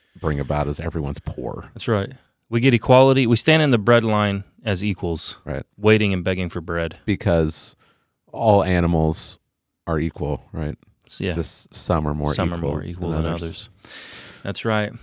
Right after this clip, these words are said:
Speaker 2: Yeah, we'll be equal as we stand on the bullet end of a firing squad.
Speaker 1: Right.
Speaker 2: As they, uh, as they rip through the opposition.
Speaker 1: Yeah.
Speaker 2: Equality in our deaths. That's, this is the hi-, this is the story of history.
Speaker 1: Yeah.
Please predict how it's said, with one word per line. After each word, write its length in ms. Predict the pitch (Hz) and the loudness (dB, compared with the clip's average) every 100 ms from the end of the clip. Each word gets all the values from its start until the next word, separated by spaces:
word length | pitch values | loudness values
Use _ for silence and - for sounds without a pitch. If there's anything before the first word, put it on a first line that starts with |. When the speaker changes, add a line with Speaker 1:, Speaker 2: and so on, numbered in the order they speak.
| - - | -12 -2
Speaker 2:
Yeah, 160 | 107 | 0
we'll 140 | 110 147 | 2 4
be 280 | 156 127 | 2 2
equal 300 | 123 113 104 | 0 0 0
as 160 | 101 98 | 0 -2
we 80 | 98 | -8
stand 340 | - 104 101 | -6 -4 -2
on 120 | 98 | -2
the 60 | 92 | -4
bullet 320 | 85 95 95 | -2 -2 -2
end 160 | 92 92 | -2 -4
of 80 | 85 | -8
a 40 | |
firing 440 | 85 95 92 87 85 | -2 0 2 0 -4
squad. 440 | - 82 82 82 - | -6 -2 -2 -4 -8
Speaker 1:
Right. 200 | 78 - - _ _ - | -8 -8 -16 _ _ -10
Speaker 2:
As 220 | 101 90 | -6 -2
they, 260 | 95 90 90 | 0 0 0
uh, 200 | 87 90 | -2 -2
as 200 | 107 90 | -4 -4
they 320 | 92 87 85 _ _ | -2 -2 -6 _ _
rip 300 | 101 98 107 | -4 0 0
through 260 | - 101 101 | -2 -4 -2
the 140 | 92 | 0
opposition. 760 | 92 90 87 82 87 - 85 80 _ _ _ - | -2 -2 -4 -4 -6 -6 -10 -14 _ _ _ -6
Speaker 1:
Yeah. 140 | 76 80 - _ | -6 -6 -16 _
Speaker 2:
Equality 640 | 131 - 127 117 92 85 - _ _ _ - | -4 2 4 4 2 -4 -10 _ _ _ -4
in 140 | 95 | 0
our 100 | 90 | 0
deaths. 460 | 90 85 - - - _ _ _ _ _ _ _ _ _ _ _ _ _ _ _ | 0 -2 -4 -14 -16 _ _ _ _ _ _ _ _ _ _ _ _ _ _ _
That's, 180 | - 110 | -4 -2
this 240 | 143 131 | -2 -2
is 80 | 147 | 0
the 100 | 135 | 2
hi-, 180 | 117 170 | 2 2
this 200 | 180 180 | 2 2
is 120 | 175 | 0
the 80 | 127 | -2
story 360 | - 110 98 87 | 0 2 2 2
of 60 | |
history. 480 | 82 98 - - 92 _ - | 0 -2 -4 -8 -8 _ -6
Speaker 1:
Yeah. 140 | 80 | -6